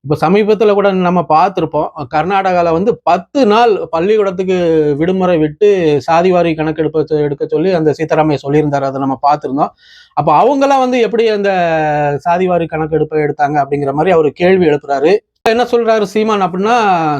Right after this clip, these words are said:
"சலுகைன்னு அப்படின்னு எனக்கு கொடுக்காத, எனக்கு சலுகை கொடுக்கறதுக்கு நீ யார்? என்னுடைய உரிமையை நீ எனக்கு தா, அதாவது எண்ணி கொடு, அள்ளி கொடுக்காத, எண்ணி கொடு" அப்படிங்கிற மாதிரி அவர் சொல்றாரு. அதாவது, "எனக்குள்ள சாப்பாடை நீ எனக்கு தந்துட்டனா, நான் ஏன் பக்கத்து தட்டை போயிட்டு நான் எட்டி பார்க்க போறேன்?" அப்படிங்கிற மாதிரி சொல்றாரு. அதான்,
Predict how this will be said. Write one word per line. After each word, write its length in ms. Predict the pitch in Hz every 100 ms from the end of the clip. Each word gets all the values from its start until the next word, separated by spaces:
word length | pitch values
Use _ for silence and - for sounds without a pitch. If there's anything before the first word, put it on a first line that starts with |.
| -
"சலுகைன்னு 580 | 180 233 294 277 277 262
அப்படின்னு 260 | 240 214 220
எனக்கு 240 | 208 196
கொடுக்காத, 480 | 180 185 190 180 160
எனக்கு 340 | 147 180 185
சலுகை 440 | - 170 196 240 214
கொடுக்கறதுக்கு 420 | 208 190 190 185
நீ 120 | 160 165
யார்? 240 | 170 151
என்னுடைய 440 | 131 147 196 196
உரிமையை 520 | 160 180 240 233 240 220
நீ 180 | 208
எனக்கு 280 | 202 180 170 151
தா, 320 | 170 165 123
அதாவது 500 | 139 156 190 226 165
எண்ணி 360 | 151 180 254 269
கொடு, 400 | 214 208 190 - _ _ _ _
அள்ளி 380 | - 185 254 262
கொடுக்காத, 440 | 233 233 214 220
எண்ணி 260 | 180 202 208
கொடு" 420 | 190 185 170 - _ _ _ -
அப்படிங்கிற 400 | 143 165 165 160
மாதிரி 220 | 160 202
அவர் 240 | 196 175 -
சொல்றாரு. 560 | 160 190 185 156 196 233 _ _ _
அதாவது, 400 | - 156 202 240
"எனக்குள்ள 760 | 160 185 240 240 277 262 269 247
சாப்பாடை 540 | 208 196 214 233 226
நீ 160 | 214 214
எனக்கு 280 | 196 190 196
தந்துட்டனா, 500 | 185 180 185 170 196
நான் 180 | 175 175
ஏன் 160 | 185 180
பக்கத்து 340 | 165 165 160
தட்டை 280 | 160 151 156
போயிட்டு 260 | 151 147
நான் 100 | 151
எட்டி 160 | 143 139
பார்க்க 240 | 139 131
போறேன்?" 240 | 127 127 127
அப்படிங்கிற 400 | 131 131 131 127
மாதிரி 260 | 151 156
சொல்றாரு. 180 | 139 131
அதான், 340 | 127 120 180